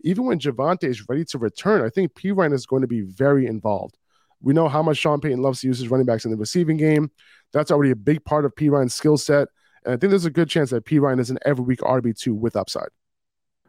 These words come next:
All right, now moving on to the wide receivers. Jerry Jeudy and Courtland Sutton are the primary wide receivers on this offense. There's always been some hype around Tim Patrick.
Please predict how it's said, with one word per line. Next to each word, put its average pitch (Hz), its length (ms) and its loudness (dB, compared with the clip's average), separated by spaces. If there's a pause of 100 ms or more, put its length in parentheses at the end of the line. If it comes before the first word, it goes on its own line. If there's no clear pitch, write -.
(160)
All - 100 2
right, 123 100 0
now 143 80 2
moving 190 220 4
on 185 80 4
to 180 80 -6
the 175 80 2
wide 156 140 2
receivers. 139 500 -2
Jerry 185 300 2
Jeudy 170 260 -2
and 151 100 -4
Courtland 147 360 -2
Sutton 139 460 0
are 131 180 0
the 123 100 0
primary 135 380 0
wide 127 240 2
receivers 123 400 -2
on 110 120 -4
this 107 140 -10
offense. 160 520 0
There's 139 240 2
always 208 280 2
been 165 240 0
some 151 140 -4
hype 135 260 0
around 135 240 0
Tim 131 180 -4
Patrick. 120 640 -2